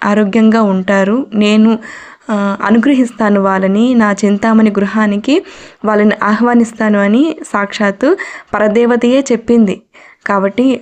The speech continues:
అందరం మనము ఈ ఆషాఢ మాసంలో అమ్మని శాకంబరిగా ఆరాధన చేసుకోవచ్చు.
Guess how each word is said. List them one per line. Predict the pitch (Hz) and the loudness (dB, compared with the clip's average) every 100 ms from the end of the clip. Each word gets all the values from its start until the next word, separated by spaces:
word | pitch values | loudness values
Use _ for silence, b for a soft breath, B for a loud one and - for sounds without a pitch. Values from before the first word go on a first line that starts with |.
| - | -4
అందరం | 196 208 226 226 | 0 0 2 4
మనము | 208 208 254 330 B B - | 2 2 0 -2 B B -2
ఈ | |
ఆషాఢ | 214 202 - 208 | 0 -2 -2 -2
మాసంలో | 202 196 202 202 220 277 - | 0 -2 0 0 0 -2 -2
అమ్మని | 202 208 226 269 - | 0 2 0 -2 -6
శాకంబరిగా | - 196 220 247 247 240 247 262 - | -4 -4 0 2 4 2 2 0 -2
ఆరాధన | 196 202 202 214 202 | 0 0 2 0 0
చేసుకోవచ్చు. | 190 - 190 185 - | -6 -4 -6 -4 -6